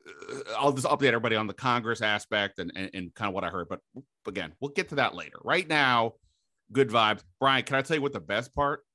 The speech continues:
about this is? Forget the fact that the Commanders kept their top playmaker and that they, that they, a locker room leader. And if they had somehow botched this, the potential ripple effects that would have been negative through the locker room, the, the, let alone the fan base or anything else.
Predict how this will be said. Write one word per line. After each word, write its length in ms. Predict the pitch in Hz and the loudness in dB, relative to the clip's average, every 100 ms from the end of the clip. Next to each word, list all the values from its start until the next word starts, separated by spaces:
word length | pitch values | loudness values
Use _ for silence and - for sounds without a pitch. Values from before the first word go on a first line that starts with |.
| _ | _
about 260 | 135 139 139 | -4 -2 -2
this 140 | 139 | -6
is? 100 | 143 | -8
Forget 280 | 139 170 190 | -6 -2 -2
the 60 | 160 | -2
fact 320 | - 143 127 | 0 0 0
that 140 | 113 110 | -4 -4
the 60 | |
Commanders 480 | - 113 110 104 104 | -6 -2 -2 -2 -6
kept 340 | - 107 - - _ _ _ _ | 0 -2 -2 -20 _ _ _ _
their 220 | - 117 107 | -8 -4 -4
top 380 | - 107 101 | 2 0 0
playmaker 600 | 110 104 92 87 - 90 | -4 -4 -4 -6 -6 -4
and 120 | 92 95 | -4 -6
that 120 | 85 | -6
they, 220 | 92 92 | -6 -6
that 220 | 87 95 | -6 -6
they, 140 | 98 104 | -6 -4
a 100 | 95 | -4
locker 400 | 101 101 113 - | -2 0 0 -2
room 240 | 110 104 104 | -4 -4 -4
leader. 320 | 107 98 92 | -6 -4 -4
And 100 | 95 | -6
if 80 | 92 | -4
they 120 | 107 | -2
had 140 | 104 | -2
somehow 340 | - 151 135 117 85 | -2 -4 -2 -4 -2
botched 380 | 104 104 - - | -2 -2 -4 -6
this, 300 | 107 101 - _ _ _ _ _ - | -4 -4 -8 _ _ _ _ _ -14
the 120 | 113 | -14
potential 760 | 110 - 127 127 123 110 101 _ _ _ | -12 -6 -4 -2 -2 -2 -4 _ _ _
ripple 520 | 104 113 135 131 117 | -12 -2 -2 0 -4
effects 340 | 110 117 107 - | -2 0 -2 -2
that 140 | 113 | -4
would 100 | 104 | -4
have 160 | 104 82 | -8 -4
been 260 | 104 101 | -4 -2
negative 380 | 107 110 107 107 | 0 0 -2 -6
through 120 | 107 | -8
the 100 | 87 | -10
locker 420 | 87 107 117 117 117 | -2 0 0 0 -2
room, 220 | 113 107 | -2 -4
the, 100 | 78 _ | -8 _
the, 60 | 98 | -10
let 160 | 101 | -8
alone 280 | 104 101 98 | -6 -4 -6
the 60 | 87 | -8
fan 300 | - 113 107 | -6 -4 -2
base 320 | 107 107 104 | -2 -2 -4
or 40 | |
anything 180 | 104 101 | -6 -4
else. 140 | 101 | -4